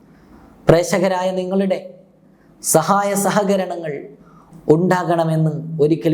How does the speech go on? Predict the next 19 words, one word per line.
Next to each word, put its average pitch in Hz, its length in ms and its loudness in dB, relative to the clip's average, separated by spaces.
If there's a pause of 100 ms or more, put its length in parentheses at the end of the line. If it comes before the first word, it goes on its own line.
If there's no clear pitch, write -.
കൂടി 151 220 0
നിങ്ങളോട് 147 420 -2
അഭ്യർത്ഥിക്കുകയാണ്. 127 840 -4 (340)
അല്ലാഹു 165 280 2 (100)
സുബ്ഹാനഹു 180 580 -2
വ 165 40 -2 (100)
തആല 147 280 -10 (1080)
ഈ - 20 6 (120)
പ്രഭാഷണങ്ങളും 170 840 -4 (760)
ഇത് 180 120 2 (120)
കാണലും 196 460 0 (240)
പ്രചരിപ്പിക്കലുമെല്ലാം 165 1080 -2 (340)
മുത്തുനബി 175 460 2
സല്ലല്ലാഹു 175 540 -2
അലൈഹി 170 300 -4
വസല്ലമ 165 440 -2 (100)
തങ്ങളെ 156 260 -6 (120)
കാണാനും 151 440 -4 (920)
അവിടുത്തെ 185 340 2